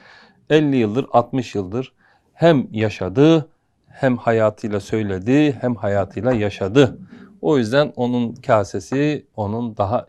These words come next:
iyi samimiyeti, ihlası daha güzel oluyordur. Ee, benimki belki sadece bir nakilcilik olacak. Bildiğimiz veya okuduğumuz bu hakikatleri size nakletmek. Başta o yüzden önce kendi nefsime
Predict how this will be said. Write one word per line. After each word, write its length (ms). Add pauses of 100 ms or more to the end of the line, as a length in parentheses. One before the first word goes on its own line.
iyi 300
samimiyeti, 640
ihlası 800
daha 240
güzel 400
oluyordur. 480 (640)
Ee, 40 (520)
benimki 520
belki 280
sadece 400
bir 160
nakilcilik 600
olacak. 420 (560)
Bildiğimiz 640
veya 180
okuduğumuz 760 (340)
bu 120
hakikatleri 580
size 260
nakletmek. 580 (420)
Başta 300
o 100
yüzden 340
önce 280
kendi 640
nefsime 520